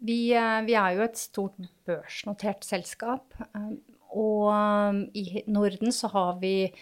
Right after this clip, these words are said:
rundt to hundre og femti sentre, og vi vokser fortsatt. Det, vi ekspanderer i de markedene vi er, i Norge, Sverige, Finland og Danmark. Og her i Norge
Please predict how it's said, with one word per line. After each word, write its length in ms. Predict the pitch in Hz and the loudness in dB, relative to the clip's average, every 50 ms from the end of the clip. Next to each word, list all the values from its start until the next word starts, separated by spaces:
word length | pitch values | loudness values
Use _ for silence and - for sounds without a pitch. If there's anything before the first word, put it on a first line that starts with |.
| - - - - - _ - | -20 -20 -20 -20 -20 _ -10
rundt 340 | 202 190 202 196 196 - - - | -6 -4 -4 -4 -6 -8 -16 -10
to 140 | - 214 | -4 -2
hundre 160 | 202 196 185 185 | 0 0 0 -2
og 60 | 180 | -4
femti 800 | - - - 202 180 170 147 - _ _ _ - - 190 196 185 - - _ _ _ _ _ _ _ | -6 -10 -8 -6 -6 -8 -8 -12 _ _ _ -4 -2 -2 -2 -2 -6 -12 _ _ _ _ _ _ _
sentre, 600 | - - - 190 160 151 - - - 240 285 349 277 | -12 -8 -8 -8 -8 -8 -10 -6 0 2 2 2 4
og 200 | 214 220 214 202 | 2 0 0 0
vi 320 | 208 208 202 202 202 202 202 | -2 -2 0 0 0 0 0
vokser 640 | 185 190 180 - - - - - - 208 202 208 202 | 0 -2 -4 -4 -6 -12 -12 -6 -2 -2 0 0 -2
fortsatt. 600 | 202 - - 175 - - - - 220 285 311 - - _ - | -4 -6 -8 -8 -8 -6 -4 -2 -2 -2 -2 -4 -10 _ -4
Det, 280 | 202 202 202 202 202 | -4 -2 -2 -2 -2
vi 80 | 202 196 | -2 -2
ekspanderer 800 | 196 196 - - - 202 202 190 190 185 170 175 180 196 196 202 | -4 -4 -6 -4 -4 -2 0 0 0 0 0 0 0 0 2 0
i 60 | 202 | 0
de 140 | 180 185 180 | -2 -2 -4
markedene 920 | 190 196 196 185 - - - - 190 185 180 190 185 185 190 196 190 185 185 185 | -2 -2 -4 -4 -6 -10 -8 -4 -4 -4 -2 -2 -4 -4 -2 -4 -4 -4 -4 -4
vi 80 | 185 180 | -4 -4
er, 320 | 180 185 196 233 254 247 | -2 -2 -2 0 0 0
i 60 | 233 | 0
Norge, 320 | 220 220 214 214 202 202 185 208 | 0 0 0 -2 -2 -2 -4 -6
Sverige, 520 | - - 214 202 196 190 202 202 208 202 - - _ _ _ _ _ _ _ - | -4 0 0 2 2 2 2 2 2 2 0 -8 _ _ _ _ _ _ _ 0
Finland 500 | - 233 208 196 190 196 196 202 202 196 - | 2 2 4 4 2 2 0 0 0 -2 -4
og 120 | 190 190 | -2 0
Danmark. 640 | - 196 185 175 165 180 226 302 302 - - - - - - - - - - - _ _ _ _ _ - | 0 0 0 0 -2 0 -2 -2 -2 -6 -16 -20 -20 -20 -20 -20 -20 -20 -20 -20 _ _ _ _ _ 0
Og 100 | - 226 | 0 2
her 220 | 196 233 208 208 214 | 4 4 4 6 6
i 60 | 233 | 4
Norge 600 | 247 269 269 254 220 214 - 226 240 269 320 | 4 4 4 4 2 2 2 4 4 4 4